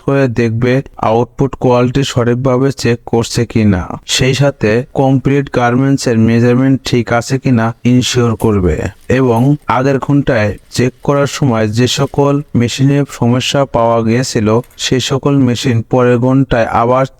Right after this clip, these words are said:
চেক করবে, দেখবে প্রসেস ঠিক আছে কি না, কোনো সমস্যা আছে কি না। লেআউটের সময় একজন লাইন কোয়ালিটি কি কি কাজ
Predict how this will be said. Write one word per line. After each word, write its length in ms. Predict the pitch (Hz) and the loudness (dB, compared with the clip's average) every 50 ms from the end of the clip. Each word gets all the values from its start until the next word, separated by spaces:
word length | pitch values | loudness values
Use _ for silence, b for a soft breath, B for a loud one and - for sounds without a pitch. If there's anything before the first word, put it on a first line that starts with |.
| - - | -6 -4
চেক 160 | 120 117 - _ - - | -2 -2 -4 _ -2 -2
করবে, 320 | 113 104 98 87 92 87 80 80 - - - - 98 110 | 0 0 0 0 0 0 0 -2 -6 -8 -4 -2 0 0
দেখবে 300 | 127 135 139 127 117 110 123 131 - - _ - | 2 2 0 0 0 0 0 -2 -6 -10 _ -2
প্রসেস 320 | - 120 113 - 135 131 - - - - | 0 0 0 0 -2 -4 -4 -6 -6 -4
ঠিক 200 | - 127 120 - - 71 104 | -2 -2 -2 0 0 0 0
আছে 180 | 107 - - 120 120 - | 0 0 -2 -4 -2 0
কি 100 | - 123 113 113 110 | 0 2 2 2 2
না, 80 | 113 110 - - - - - | 0 -2 -4 -8 -10 -4 -2
কোনো 160 | 113 110 113 110 - | 0 0 0 0 -2
সমস্যা 400 | - 117 107 110 110 - - 123 - - - | -2 -2 0 0 0 0 -2 -2 -2 -2 -2
আছে 180 | 101 - - 110 - | -2 -2 -2 -4 0
কি 80 | - 101 98 92 | 0 0 2 2
না। 80 | 85 73 - - - - - 104 113 120 | 0 -2 -6 -8 -8 -4 0 0 2 2
লেআউটের 560 | 127 131 135 139 143 147 143 - - 151 139 - | 2 2 2 2 2 0 0 0 0 -2 -2 -2
সময় 320 | - 156 135 120 107 110 120 - 85 113 | -2 0 0 0 0 0 -2 0 0 0
একজন 240 | 123 127 131 131 131 127 | 0 2 2 2 2 2
লাইন 180 | 123 120 123 135 135 - | 2 2 2 2 2 2
কোয়ালিটি 420 | - 143 139 139 139 - - 107 110 110 - - | 0 0 0 -2 -2 -2 0 0 0 0 0 -2
কি 100 | 131 123 - | -2 -2 0
কি 100 | 131 123 - - | 0 -2 0 0
কাজ 120 | 110 101 | -2 -2